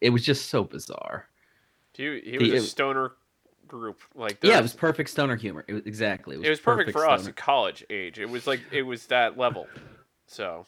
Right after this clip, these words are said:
Speaker 1: But it's to be, he also, he took the, that mantle from Letterman, 'cause Letterman did the same thing in the,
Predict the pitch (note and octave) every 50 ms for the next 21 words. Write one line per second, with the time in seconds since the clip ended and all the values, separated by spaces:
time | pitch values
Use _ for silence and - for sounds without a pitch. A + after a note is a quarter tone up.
0 | _ G#2+ C#3+ D#3 D#3+ E3 C#3+ - - - - - D#3+ D3+ D#3+ - - C3+ D3 D#3
1 | D#3+ E3+ F#3+ - - D3+ B2+ C3 B2 - - F3 D#3 - C#3 A#2+ - A#2+ A#2+ G#2+
2 | G#2 A#2 A#2 A#2+ A2+ - A#2 G#2 - G2+ G2 A2+ A#2+ A#2+ A#2 G2+ E2 D2+ F2 -
3 | A#2 G#2 A2+ A#2 A#2+ A#2+ G#2+ G#2 G2+ G2+ F#2 F#2 G2 - G#2+ G2 D#2+ - - -
4 | A2 G#2 F#2+ F2 D#2+ E2+ E2